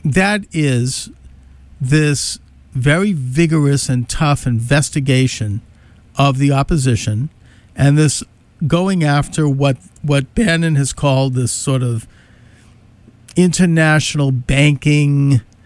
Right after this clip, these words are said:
um, corporate, uh, into elite, people who are,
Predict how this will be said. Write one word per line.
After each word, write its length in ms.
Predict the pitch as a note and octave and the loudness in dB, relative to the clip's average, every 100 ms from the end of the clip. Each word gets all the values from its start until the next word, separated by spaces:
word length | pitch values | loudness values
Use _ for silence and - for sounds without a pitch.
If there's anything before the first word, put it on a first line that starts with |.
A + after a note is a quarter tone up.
| - _ _ - | -20 _ _ 0
um, 840 | B2+ B2+ A#2+ A#2 A#2 A#2 A#2 C#3+ - _ _ - D#3+ - _ | 2 4 4 4 2 0 -2 -6 -12 _ _ -12 -12 -12 _
corporate, 840 | - E3 D#3+ - D3 C#3 - - - - _ _ _ _ _ | -2 0 0 -2 0 0 -4 -14 -14 -20 _ _ _ _ _
uh, 300 | B2+ A#2+ A#2 - | -2 -2 -2 0
into 440 | D3 D3+ E3 C3+ - | 0 2 -2 -4 -4
elite, 580 | D#3 C#3+ D#3 B2+ - - - | -2 0 0 -2 -8 -16 -14
people 340 | - D3 C#3+ C3 | -4 -2 0 0
who 340 | C#3 C#3 C3 | 0 2 2
are, 400 | C3 B2+ B2+ A#2 | 2 4 2 0